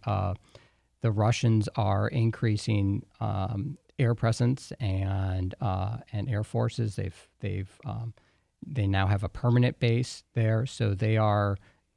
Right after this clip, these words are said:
uh, they are dictating, uh, the Syrian policy. They, the Trump idea, um,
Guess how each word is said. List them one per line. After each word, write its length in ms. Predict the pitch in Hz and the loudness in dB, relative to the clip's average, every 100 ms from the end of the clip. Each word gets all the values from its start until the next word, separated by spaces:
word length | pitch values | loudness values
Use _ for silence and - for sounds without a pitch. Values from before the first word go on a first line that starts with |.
| _ | _
uh, 320 | 107 101 104 107 | -4 -2 -2 -2
they 160 | 98 117 | 0 2
are 140 | 123 | 2
dictating, 960 | 95 117 - - 107 104 101 101 104 107 _ _ _ - | 2 0 0 -2 0 2 2 2 0 -2 _ _ _ -8
uh, 160 | 104 | -4
the 100 | 104 | -2
Syrian 480 | 104 - 117 113 110 | -4 0 2 4 4
policy. 440 | 95 131 143 - 120 | 2 -2 -2 -6 -4
They, 360 | 107 110 113 - _ _ | 0 2 0 -4 _ _
the 200 | 117 117 | -2 0
Trump 360 | 110 - 151 196 | 0 4 4 4
idea, 560 | 95 95 - 90 98 113 - _ _ _ _ | 2 0 0 0 0 -2 -8 _ _ _ _
um, 520 | 107 101 98 95 90 | 0 2 2 0 -2